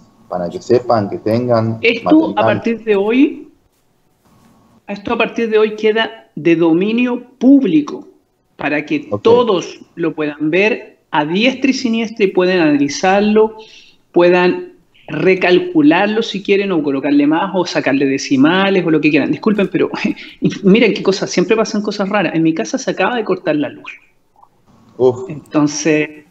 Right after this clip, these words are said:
Speaker 2: sí, no, yo en este momento estoy con el internet del, del teléfono, así que imagínense.
Speaker 1: ¿Tenés batería?
Speaker 2: Pero podemos continuar, podemos continuar. Mi disculpa, se cayó, yo no tenía la menor idea.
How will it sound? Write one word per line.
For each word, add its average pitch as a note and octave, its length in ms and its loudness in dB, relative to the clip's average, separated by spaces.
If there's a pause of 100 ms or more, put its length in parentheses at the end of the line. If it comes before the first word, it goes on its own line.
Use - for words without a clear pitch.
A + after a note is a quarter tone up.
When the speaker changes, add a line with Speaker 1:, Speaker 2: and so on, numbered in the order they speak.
(180)
Speaker 2:
sí, C4+ 220 2
no, C4+ 140 4
yo G#3+ 280 4
en G#3 120 -2
este F#3+ 180 -4
momento G3+ 300 -4
estoy F#3+ 220 -2
con F#3+ 180 -2
el F3 140 0
internet E3+ 480 0
del, D#3+ 760 2
del D3 300 0
teléfono, E3 480 0
así C#3 240 -8
que D3 500 -6 (600)
imagínense. - 600 -6
Speaker 1:
¿Tenés A2+ 220 0
batería? A2+ 280 2
Speaker 2:
Pero G#3 120 4
podemos C4+ 260 4
continuar, - 540 -8
podemos F#3 240 -4
continuar. F3+ 320 0
Mi E3 80 6
disculpa, D#3+ 380 0
se - 120 -8
cayó, F#3 360 0
yo D#3 160 2
no D#3+ 320 -6
tenía F3 280 -2
la E3 80 -2
menor E3 240 0
idea. F#3 240 0